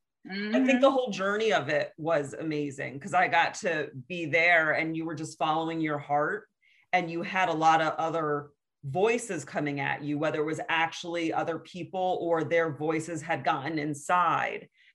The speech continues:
Speaker 1: And I
Speaker 2: Mm-hmm.
Speaker 1: got to witness at every point, whether it was hard or
Speaker 2: M-,
Speaker 1: not,
Speaker 2: me turning.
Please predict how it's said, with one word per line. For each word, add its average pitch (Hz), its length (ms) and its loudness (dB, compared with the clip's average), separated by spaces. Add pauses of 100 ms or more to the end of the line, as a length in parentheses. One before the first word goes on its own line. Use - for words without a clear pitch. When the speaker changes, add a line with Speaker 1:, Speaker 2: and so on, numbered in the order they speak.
(200)
Speaker 1:
And 170 480 2 (100)
I 170 140 4
Speaker 2:
Mm-hmm. 170 60 0
Speaker 1:
got 175 260 2
to - 160 -6
witness 170 520 0
at 160 220 -2
every 156 460 0
point, 180 520 -4 (760)
whether 175 400 4
it 160 60 0
was 156 100 -4
hard 180 300 4
or 170 40 6
Speaker 2:
M-, 160 60 0
Speaker 1:
not, 175 160 4
Speaker 2:
me 190 240 8
turning. 175 920 6